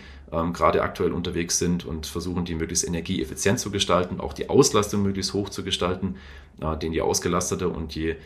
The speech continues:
mehr das Rechenzentrum tatsächlich genutzt wird, umso energieeffizienter wird's unterm Strich pro Service, der darin läuft.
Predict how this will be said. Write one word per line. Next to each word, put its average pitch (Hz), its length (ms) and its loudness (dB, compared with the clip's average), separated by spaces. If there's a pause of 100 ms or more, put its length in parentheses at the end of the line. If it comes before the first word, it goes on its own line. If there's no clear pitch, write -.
(240)
mehr 90 320 6
das 98 240 -2
Rechenzentrum 90 440 -4
tatsächlich 85 380 -4
genutzt 85 320 -2
wird, 82 140 0
umso 85 200 -2
energieeffizienter 78 880 -4
wird's 85 180 -4
unterm 80 260 -6
Strich - 400 -2
pro 78 180 0
Service, 82 380 0
der 80 100 -4
darin 76 260 -4
läuft. 98 400 2